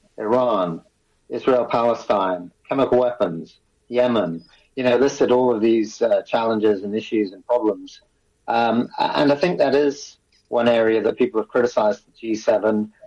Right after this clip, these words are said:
You know, it was supposed to be talking about artificial intelligence, for instance, um, at this summit for the first time. And, uh, I guess observers weren't too, uh, optimistic that they'd be able to come to any conclusion because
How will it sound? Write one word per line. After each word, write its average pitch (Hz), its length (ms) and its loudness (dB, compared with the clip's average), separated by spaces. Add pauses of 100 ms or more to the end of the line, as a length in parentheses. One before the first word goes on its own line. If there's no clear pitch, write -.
(220)
You 139 80 -2
know, 143 140 4
it 139 60 2
was 143 140 -2
supposed 165 300 0
to - 40 -12
be 123 120 2
talking 117 220 0
about 113 220 0
artificial 113 540 -2
intelligence, 110 760 -4
for 104 140 -14
instance, - 460 -20
um, 95 380 -2
at 107 160 -6
this 107 180 -8
summit 104 400 -2
for 110 100 -14
the 101 100 -16
first 107 320 -8
time. 98 360 -4 (440)
And, 107 440 0 (760)
uh, 120 280 0
I 120 120 2
guess 120 180 0
observers 120 480 0
weren't 123 240 -2
too, 113 460 2 (420)
uh, 117 40 -10
optimistic 127 640 -2
that 120 180 -2
they'd 117 180 2
be 117 120 2
able 107 160 2
to - 120 -16
come 117 160 -4
to 120 120 0
any 113 160 -4
conclusion 110 640 -2
because 107 400 -2